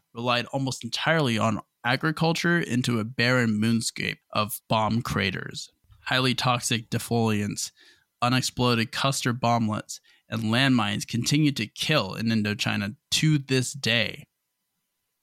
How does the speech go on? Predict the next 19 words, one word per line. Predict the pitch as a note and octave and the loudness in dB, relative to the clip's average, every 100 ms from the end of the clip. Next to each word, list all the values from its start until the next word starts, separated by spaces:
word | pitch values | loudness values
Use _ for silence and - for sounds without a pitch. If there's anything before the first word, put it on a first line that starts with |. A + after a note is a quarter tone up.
| _ _ | _ _
In | A#2+ A2 | -6 0
Laos, | A#2 B2+ - | 2 2 2
for | A2+ G2+ | 0 -2
example, | G2+ G#2+ - A2 A2 - _ _ _ _ | -2 -2 -2 -2 -4 -8 _ _ _ _
two | - E3 G3 | 0 4 4
hundred | F#3+ G3 C#3 | 4 4 2
and | A#2+ | 2
seventy | C#3 C#3 C#3 B2 | 2 4 4 4
million | A2+ A#2 C3+ F3 F#3+ F#3+ | 4 6 4 4 4 2
cluster | - - E3 - E3 | 0 0 0 2 -2
bomblets | C#3 A2+ A2 G#2+ A#2 | 2 2 2 0 -2
were | A#2 A#2 | 0 0
dropped | A#2+ C3 C3+ - | 2 2 2 -2
on | C3+ B2+ | -2 -2
the | |
country | B2 C3 B2 - G#2 G#2 | 0 0 0 2 0 -2
during | A#2 G#2 G#2 | -2 -2 0
the | A2 | 0
war. | G#2+ B2+ F2+ - | 0 0 0 -6